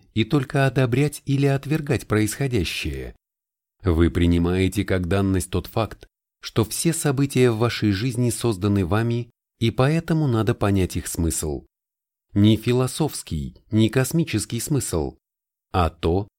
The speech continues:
что эти события говорят о вас, вашем отношении к людям, поведении, предпочтениях, о том, что вы отрицаете в жизни и так далее. Это поиск перемен. Щелкните переключателем,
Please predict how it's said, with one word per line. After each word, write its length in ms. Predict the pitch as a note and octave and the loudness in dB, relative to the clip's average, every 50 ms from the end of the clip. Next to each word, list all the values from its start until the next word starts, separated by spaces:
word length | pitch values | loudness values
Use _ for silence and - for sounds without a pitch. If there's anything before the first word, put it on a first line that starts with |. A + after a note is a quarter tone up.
| _ _ | _ _
что 280 | - - - - A2 - - | -12 -6 -2 0 0 2 2
эти 220 | A#2+ B2 - - | 0 -2 -2 -2
события 640 | C3 - - B2+ A2+ G#2 B2 B2+ - - C3+ C3 B2 | -4 0 0 0 2 0 0 -2 0 0 0 0 0
говорят 540 | A2+ A#2+ A#2 G#2 A#2 A2 A2+ A#2 A#2 - - | 0 0 2 2 2 2 2 0 -2 -2 -2
о 100 | B2 B2+ | -2 -2
вас, 360 | B2 B2 G2+ - - - - _ _ _ _ _ _ _ _ | 0 -2 -2 -4 -6 -10 -14 _ _ _ _ _ _ _ _
вашем 480 | - F2 E2 F2+ F2 E2 - - F#2 F2 | -2 0 2 2 2 2 2 0 2 2
отношении 680 | F2+ - F#2+ F2+ E2+ - - F#2+ F#2 F2 E2+ E2 E2 | 2 0 0 -2 0 0 0 0 2 2 2 0 0
к 100 | D#2+ - | -2 -4
людям, 500 | D2+ D2 D#2 D2+ D2 F#2 F#2 F#2+ G2+ G2+ - _ _ _ - | -4 -4 -4 -2 -2 -2 -2 -2 -2 -6 -10 _ _ _ 0
поведении, 1000 | - C#3+ C3 A#2 G2+ D2+ D2 E2 D#2+ E2 F2 F#2 F#2+ F#2+ G2 G2 G2+ G2 - _ _ - | 0 0 2 0 -2 -2 0 0 0 0 0 0 0 0 0 -2 -2 -4 -8 _ _ -4
предпочтениях, 1120 | C#3 D3 C#3+ - - A2 G2 - - - - F#2+ F#2+ G2 G2+ G2+ G2 G2 G2 G2 F2 - - _ _ _ _ _ _ _ | -4 -4 -2 -2 -2 -2 -2 -2 -4 -6 -2 -2 0 0 0 0 0 0 0 -2 -4 -6 -12 _ _ _ _ _ _ _
о 140 | - G2 G2 | -2 -2 -2
том, 220 | - - D3 D3 | 0 0 0 0
что 240 | C3+ - - - E3+ | -2 -4 -4 -2 -2
вы 180 | D3+ C#3+ D3+ C#3+ | 0 2 0 0
отрицаете 720 | C3 - C3 A2 - - - A2 G#2 G2+ F#2+ F#2+ F#2+ F2 | 0 0 -2 -4 -4 -2 0 0 2 2 0 0 -2 -4
в 60 | D#2+ | -2
жизни 380 | D#2+ D#2+ E2+ D#2+ D2+ F2 F#2 G2 | -2 -2 -2 0 0 0 0 0
и 160 | - - A2+ | 0 -2 -4
так 240 | - B2+ A#2+ A#2 B2 | -2 -2 -4 -2 -2
далее. 500 | B2+ A#2 G#2+ F2 D2+ D2 C#2 B1+ A#1 - _ _ _ _ _ _ _ _ _ _ _ _ _ - | -2 -2 0 -2 -2 -2 -4 -6 -8 -12 _ _ _ _ _ _ _ _ _ _ _ _ _ -4
Это 360 | G#2 G2 A#2+ D3 D#3+ - D3+ | -2 0 0 0 -2 -2 -4
поиск 460 | C#3+ - G2 F2+ F2 F2+ F2 - - | -4 -2 -2 0 0 0 -2 -4 -4
перемен. 640 | - - F#2+ F2 E2+ D#2+ D#2 D2 D2 D2 C#2+ C2+ - _ _ _ _ _ _ _ _ _ _ _ _ _ _ - | -2 0 2 2 2 2 2 0 0 -2 -4 -6 -8 _ _ _ _ _ _ _ _ _ _ _ _ _ _ -10
Щелкните 600 | - - - - F#3 E3+ F3 - A2+ G#2 - A#2+ | -8 -4 0 0 0 0 2 2 2 2 2 2
переключателем, 1040 | G#2 - B2+ B2+ B2+ - C#3 C#3+ C#3 - D3+ C3 - F#2+ E2 D#2 D2 C#2 C2+ B1+ - | 0 0 0 0 0 0 -2 -2 0 0 -2 -2 0 -2 -2 0 -2 -2 -4 -6 -8